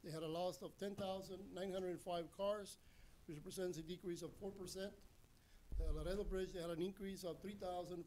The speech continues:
five hundred sixty-eight cars, which presents an increase of one percent. The McAllen Hidalgo Bridge,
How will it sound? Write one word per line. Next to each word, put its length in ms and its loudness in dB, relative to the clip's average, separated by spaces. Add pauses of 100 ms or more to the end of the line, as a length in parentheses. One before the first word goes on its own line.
five 180 0
hundred 240 -2
sixty-eight 640 -4
cars, 440 0
which 180 -10
presents 360 -4
an 100 0
increase 340 -2
of 180 -2
one 140 -4 (100)
percent. 260 -8 (880)
The 160 -8
McAllen 320 2
Hidalgo 400 6
Bridge, 480 0